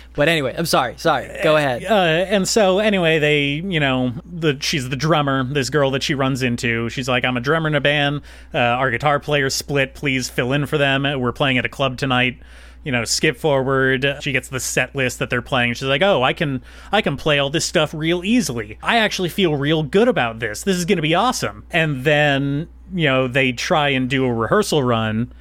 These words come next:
Speaker 2: and she sucks. Like, she's just absolutely awful, because it turns out, uh, even though she knows how to technically play guitar very well,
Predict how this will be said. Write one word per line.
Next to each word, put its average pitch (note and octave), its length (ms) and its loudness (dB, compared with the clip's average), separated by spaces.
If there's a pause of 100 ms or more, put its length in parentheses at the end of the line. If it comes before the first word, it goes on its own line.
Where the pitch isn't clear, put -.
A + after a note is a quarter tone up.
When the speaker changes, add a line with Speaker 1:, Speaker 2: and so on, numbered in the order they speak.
(340)
Speaker 2:
and B2 800 0
she - 220 -2
sucks. - 580 0 (460)
Like, C#3 200 0
she's D3 400 -2 (160)
just D3 540 0
absolutely C#3+ 840 -2
awful, C3 680 -4 (280)
because D#3 280 0
it C3+ 120 -4
turns D#3+ 340 -2
out, C#3 340 0
uh, D3 420 0
even F#3+ 280 0
though E3+ 160 4
she E3 200 -2
knows D3+ 320 2
how D3 180 0
to B2+ 540 -2 (300)
technically F#3+ 600 -2
play F3 340 0
guitar E3 440 0
very D3 280 0
well, C#3 460 0